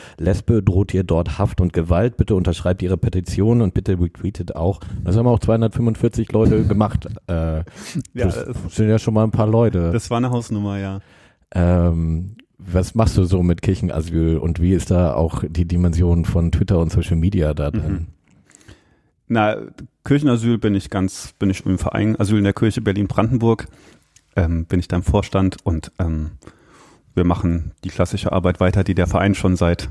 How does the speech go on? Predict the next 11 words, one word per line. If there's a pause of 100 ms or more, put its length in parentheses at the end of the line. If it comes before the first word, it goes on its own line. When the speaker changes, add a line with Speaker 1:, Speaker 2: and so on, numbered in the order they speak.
(800)
Speaker 2:
neunzehnhundertdreiundneunzig
macht (500)
oder
davor
auch
schon
ohne
Verein, (180)
also
Beratungsarbeit,
ähm,